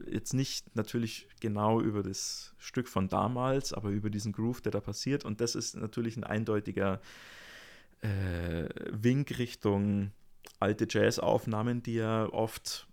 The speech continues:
oder sag ich mal, größtenteils aus einer, einer Vorstellung von einer Melodie oder einem Thema, äh, bestehen, wo ein Sänger zum Beispiel das Lied singt oder ein Instrumentalist die Hauptmelodie spielt und dann wird improvisiert,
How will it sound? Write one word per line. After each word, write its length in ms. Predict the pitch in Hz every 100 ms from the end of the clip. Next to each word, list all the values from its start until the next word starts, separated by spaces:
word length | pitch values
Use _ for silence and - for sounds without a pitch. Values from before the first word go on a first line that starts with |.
| -
oder 240 | 101 98 73 -
sag 200 | - 98
ich 100 | 98
mal, 220 | 95 92 95 - _ _ - _ - -
größtenteils 840 | 113 120 - 120 107 110 110 -
aus 440 | - 98 104 - 101
einer, 300 | 95 - -
einer 160 | - -
Vorstellung 500 | - 107 - 107 104
von 120 | 101
einer 80 | 95
Melodie 440 | 95 98 - 123
oder 100 | 110
einem 220 | 95 92
Thema, 640 | - 123 139 127 131 62 -
äh, 320 | - - 50 - - - -
bestehen, 680 | 123 117 - 117 127 139 127
wo 100 | -
ein 140 | 110
Sänger 320 | 110 101 117 113
zum 140 | 110
Beispiel 260 | 107 - 110
das 280 | - - -
Lied 180 | 120
singt 320 | - 113 117 92
oder 160 | 95
ein 240 | 101 104 113
Instrumentalist 800 | 107 - 92 95 101 117 - - - - - -
die 140 | 98
Hauptmelodie 560 | 117 123 135 120 117 117
spielt 320 | - 123 127
und 160 | 156 107
dann 160 | 101
wird 100 | 110
improvisiert, 680 | - - 110 107 107 98 90